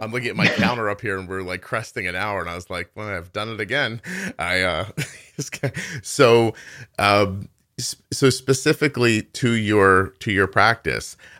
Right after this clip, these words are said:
I, I, I did find myself wondering when you're talking about type twos, I mean, is it just general health that keeps people from healing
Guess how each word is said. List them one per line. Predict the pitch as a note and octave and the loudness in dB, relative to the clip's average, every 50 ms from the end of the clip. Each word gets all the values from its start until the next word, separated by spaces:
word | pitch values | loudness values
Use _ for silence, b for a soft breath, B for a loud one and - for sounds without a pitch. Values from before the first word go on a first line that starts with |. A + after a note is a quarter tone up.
| B - | B 0
I, | C2 | 2
I, | - F#2 A2+ A2 - - A#2 | 4 4 4 2 4 2 2
I | A2 | 4
did | F#2+ C#3 C3+ C3 | 4 2 0 2
find | - C3+ A#2+ A#2 A2+ | 2 4 4 4 4
myself | A2 G#2 G2+ - - G2+ F#2 - | 2 2 2 2 0 0 2 2
wondering | G#2 G#2+ A2 G#2+ G2+ F#2+ | 0 0 2 2 0 0
when | F2 F2+ | 0 -2
you're | F2 F2+ F2 | -2 -2 -2
talking | - G#2 F#2 F#2 - G2+ | 0 0 0 0 0 -2
about | E2+ F2 E2 D#2+ - | 0 0 -2 -2 -4
type | - A2 F2+ E2+ - - | -2 -2 -2 -2 -2 -4
twos, | - A#2+ A#2 A2+ G2 D#2+ D#2+ - b b b b b b b b - - | -4 -2 0 0 0 -2 -4 -8 b b b b b b b b -4 -2
I | G#2+ | 0
mean, | G#2+ G#2+ G2 | 0 0 0
is | - - A#2+ A2 B2 | 2 2 2 2 2
it | A#2 - - | 0 0 0
just | - C#3 C3+ - | 0 -2 -2 -2
general | A2 G#2 A#2 A2+ A#2+ B2+ B2 A2+ G#2+ | 0 2 4 4 4 4 2 2 2
health | A2 A2+ G#2 A#2 B2 B2 - - _ _ _ _ _ _ _ _ _ _ _ _ _ _ _ _ _ - | 4 4 4 4 4 2 -2 -12 _ _ _ _ _ _ _ _ _ _ _ _ _ _ _ _ _ -6
that | G#3+ F#3+ G#2 - - | 0 0 0 0 0
keeps | - - B2+ A#2+ - - - | -2 -2 -2 -2 -2 -4 -6
people | - - A#2+ A2+ - A#2 A2 | -2 -2 0 0 2 0 0
from | - - A2+ A2+ | 0 0 0 0
healing | A#2 A#2+ A#2 A#2+ B2 C3 C3 B2+ B2+ C3 B2+ | 2 4 4 4 4 4 4 4 4 2 2